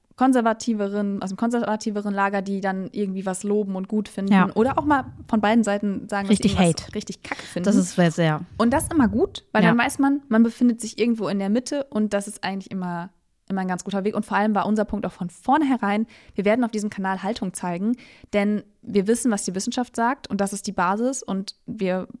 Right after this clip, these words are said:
Speaker 1: wollen quasi, ja, uns daran orientieren, was wir brauchen, um eins Komma fünf Grad einzuhalten, weil sich Deutschland dazu verpflichtet hat. Und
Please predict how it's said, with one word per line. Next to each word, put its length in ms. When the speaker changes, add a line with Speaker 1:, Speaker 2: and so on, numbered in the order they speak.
Speaker 1:
wollen 480
quasi, 600
ja, 180
uns 140
daran 240
orientieren, 500
was 160
wir 80
brauchen, 240
um 80
eins 140
Komma 100
fünf 180
Grad 200
einzuhalten, 460
weil 100
sich 120
Deutschland 300
dazu 180
verpflichtet 460
hat. 160
Und 480